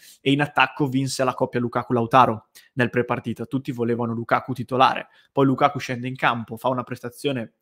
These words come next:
ai limiti dell'imbarazzante, e allora la critica diventa: "Perché hai fatto giocare Lukaku?", per esempio. "Ha sbagliato i cambi", ho letto da alcuni. Ma, eh, i cambi sono stati Lukaku, appunto, che quando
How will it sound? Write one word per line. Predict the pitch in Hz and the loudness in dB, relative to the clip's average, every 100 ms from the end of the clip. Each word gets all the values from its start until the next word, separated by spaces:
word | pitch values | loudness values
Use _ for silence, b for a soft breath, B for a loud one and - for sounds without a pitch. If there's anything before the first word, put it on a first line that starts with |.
| - | -2
ai | 127 | 0
limiti | 123 139 135 131 | 2 0 0 -2
dell'imbarazzante, | 120 117 123 120 127 - 131 120 113 135 b b b _ | -2 -2 -2 -2 -2 -4 -4 -4 -4 -6 b b b _
e | 135 | 4
allora | 135 147 | 6 4
la | 143 | 2
critica | - 131 139 143 | -2 -4 -2 -4
diventa: | 139 120 120 131 | -2 -2 -2 -6
"Perché | - 127 - | -4 -6 -2
hai | 135 | -2
fatto | 131 127 123 | 0 -2 -2
giocare | 117 117 113 | -4 -2 0
Lukaku?", | 113 110 123 110 - - _ _ | 0 4 2 2 -10 -20 _ _
per | _ 123 | _ 0
esempio. | 113 113 110 107 110 b b b - | 0 -4 -8 -10 -12 b b b -4
"Ha | 147 | 0
sbagliato | 143 151 160 | 4 4 2
i | |
cambi", | 156 156 139 123 113 | 0 2 2 0 0
ho | 135 | 0
letto | 135 139 151 | 2 2 0
da | 131 | 0
alcuni. | 127 - 127 113 107 _ B B B - | -2 -4 -8 -8 -10 _ B B B -4
Ma, | - | -2
eh, | 139 | 0
i | 135 151 | -2 0
cambi | 175 208 196 | 2 2 0
sono | 180 | -2
stati | 156 143 135 120 | 2 0 0 2
Lukaku, | 160 180 131 - 123 113 | 2 4 0 -2 -10 -8
appunto, | - - 147 117 113 113 | -10 -6 -6 -6 -6 -10
che | - 127 - _ _ _ _ | -6 -8 -8 _ _ _ _
quando | - 131 135 127 - | -2 2 2 2 -4